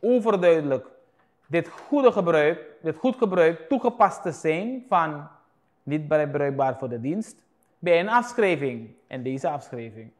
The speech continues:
En geeft volledige legitimiteit aan de afschrijving en wordt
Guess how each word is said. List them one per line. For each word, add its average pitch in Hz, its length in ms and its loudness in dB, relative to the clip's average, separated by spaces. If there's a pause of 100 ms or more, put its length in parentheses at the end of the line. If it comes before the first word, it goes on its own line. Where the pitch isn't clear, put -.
(200)
En 131 180 -10
geeft 220 380 0
volledige 214 680 2
legitimiteit 175 800 -2 (400)
aan 143 180 -4
de 156 140 -4
afschrijving 180 680 0
en 147 100 -6
wordt 156 280 0